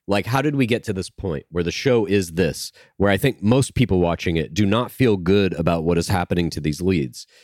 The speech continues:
And I just, I don't know. I think the producers have it in their minds now that getting people to cry is, in quotes, good T V,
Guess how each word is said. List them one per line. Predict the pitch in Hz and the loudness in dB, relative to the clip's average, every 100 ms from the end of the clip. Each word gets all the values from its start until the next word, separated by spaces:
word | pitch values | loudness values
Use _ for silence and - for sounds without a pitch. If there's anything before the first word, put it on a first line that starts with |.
| _ _ _ | _ _ _
And | 101 98 98 92 - _ - | -2 0 0 -2 -6 _ -4
I | 120 | -2
just, | 110 131 - - | 0 -4 -6 -6
I | 117 | 0
don't | 123 123 | 2 4
know. | 113 76 - _ _ - | 2 0 -10 _ _ -4
I | 120 | -2
think | 107 131 131 | 0 -2 0
the | 135 | -2
producers | 120 139 104 110 - 120 104 - - | 0 -2 2 0 0 -2 -2 -6 -4
have | 123 110 | -2 0
it | 135 | -2
in | - 123 | -2 0
their | 120 | 2
minds | 113 98 95 98 - | 2 2 2 0 -2
now | 80 76 76 87 _ _ _ - | -2 0 -2 -6 _ _ _ -6
that | 98 90 90 | -4 -4 -2
getting | 104 123 | 0 0
people | 127 127 123 | -2 -2 -2
to | 113 110 | -2 -2
cry | - 113 92 98 117 156 - _ _ | 0 2 2 2 2 0 -4 _ _
is, | 110 104 - - | 0 0 -2 -4
in | 107 | -2
quotes, | 104 107 95 | 0 0 -2
good | 87 101 95 | 0 0 0
T | - 104 | 0 2
V, | 92 82 92 | 4 2 0